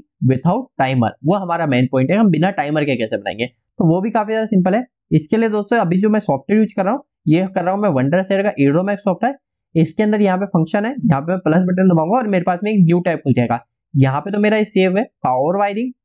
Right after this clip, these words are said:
नेक्स्ट स्टेप पे मैं क्या करूंगा, हमारे यहाँ पे कंट्रोल वायरिंग सेव कर लूंगा। तो अब यहाँ पे मैं कंट्रोल वायरिंग बना रहा हूँ,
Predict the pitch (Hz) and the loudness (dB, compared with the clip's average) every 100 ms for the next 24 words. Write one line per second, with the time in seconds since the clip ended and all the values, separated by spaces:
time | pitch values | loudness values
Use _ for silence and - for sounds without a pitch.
0 | - 135 143 - - 202 202 208 208 202 | 0 2 0 -6 -2 0 2 2 2 0
1 | 208 196 202 233 147 143 175 175 156 165 | 0 0 0 0 -2 -2 -2 -4 -4 -2
2 | 156 156 143 123 120 120 113 107 107 110 | 0 0 0 0 -2 0 -2 0 -2 -2
3 | 113 - 175 175 139 151 196 208 139 131 | -2 -2 -2 0 -2 -2 -4 -4 -4 0
4 | 190 208 208 190 165 185 285 | 0 0 -2 -2 2 2 0